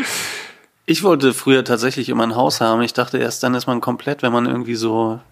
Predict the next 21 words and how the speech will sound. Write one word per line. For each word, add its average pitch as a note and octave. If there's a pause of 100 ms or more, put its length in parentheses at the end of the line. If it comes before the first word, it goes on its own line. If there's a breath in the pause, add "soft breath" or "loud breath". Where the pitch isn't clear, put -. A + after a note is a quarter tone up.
(120)
ein, A#2+ (140)
ein A2+
Haus C#3
hat D#3
und C#3
es B2+
geschafft -
hat. D#3+ (480 loud breath)
Aber A2+
ich -
kann B2+
mir C3
beim A#2+
besten B2+
Willen B2
nicht -
vorstellen, B2
hier A#2+
aus -
Kreuzberg C3
wegzuziehen. C3+